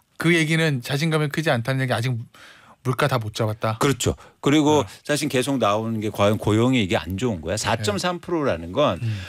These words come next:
Speaker 2: 과거의 장기 평균 실업률보다 훨씬 낮은 수준이에요.
Speaker 1: 음.
Speaker 2: 그러니까
Speaker 1: 아, 아, 아직은 버틸만 하다는 말씀이죠?
Speaker 2: 그렇죠. 그런
Speaker 1: 네.
Speaker 2: 차원에서는 사실은 연준은 기본적으로 어떤 거냐면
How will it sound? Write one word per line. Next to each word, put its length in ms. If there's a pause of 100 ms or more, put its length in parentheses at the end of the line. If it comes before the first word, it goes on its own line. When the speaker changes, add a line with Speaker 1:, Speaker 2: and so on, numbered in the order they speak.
(120)
Speaker 2:
과거의 460
장기 500
평균 420
실업률보다 800
훨씬 320
낮은 300
수준이에요. 580 (140)
Speaker 1:
음. 680
Speaker 2:
그러니까 220 (180)
Speaker 1:
아, 60
아, 40 (120)
아직은 240
버틸만 380
하다는 200
말씀이죠? 300
Speaker 2:
그렇죠. 540
그런 180
Speaker 1:
네. 60
Speaker 2:
차원에서는 680
사실은 400
연준은 560
기본적으로 800
어떤 360
거냐면 380